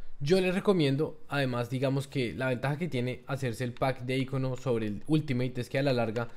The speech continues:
ustedes entregan el icono y van a recibir un sobre de cien K, eso es como lo mismo. Entonces, pues ojalá les salga Eusebio, ojalá les salga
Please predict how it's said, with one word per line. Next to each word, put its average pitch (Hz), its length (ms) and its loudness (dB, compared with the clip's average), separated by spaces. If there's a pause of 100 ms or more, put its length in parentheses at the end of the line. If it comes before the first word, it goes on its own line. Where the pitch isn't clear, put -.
(140)
ustedes 151 220 4
entregan 143 340 4
el 131 140 4
icono 147 340 2
y 135 100 0
van 127 120 2
a 127 40 0
recibir 135 300 4
un 120 80 4
sobre 131 220 4
de 131 60 4
cien 110 160 -2
K, 110 220 0
eso 107 120 -4
es 110 60 -8
como 131 180 0
lo 110 80 2
mismo. 101 320 -4 (680)
Entonces, 139 760 0
pues 160 220 2
ojalá 147 260 8
les 175 160 4
salga 202 240 6
Eusebio, 160 480 4
ojalá 127 200 4
les 117 160 -2
salga 123 400 2